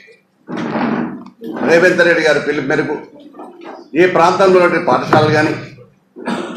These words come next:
ఈ ప్రాంతంలో ఉన్న రోడ్లు కానీ, డ్రైనేజీలు కానీ ఈ ఐదు సంవత్సరాలు, తొమ్మిది సంవత్సరాలు ఏమీ జరగలే, ఆశించినంత జరగలే.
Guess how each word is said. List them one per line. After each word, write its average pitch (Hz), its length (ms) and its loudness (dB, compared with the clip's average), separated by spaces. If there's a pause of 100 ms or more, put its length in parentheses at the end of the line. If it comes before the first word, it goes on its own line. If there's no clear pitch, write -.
(420)
ఈ 175 140 4
ప్రాంతంలో 185 480 4
ఉన్న 180 120 6
రోడ్లు 151 300 2
కానీ, 156 280 2
డ్రైనేజీలు 151 500 0
కానీ 143 240 2 (1400)
ఈ 147 60 -2 (560)
ఐదు 135 200 -4
సంవత్సరాలు, 135 580 -2
తొమ్మిది 127 240 -4
సంవత్సరాలు 127 480 0
ఏమీ 135 260 0
జరగలే, 135 380 2 (1120)
ఆశించినంత 196 560 2
జరగలే. 143 440 0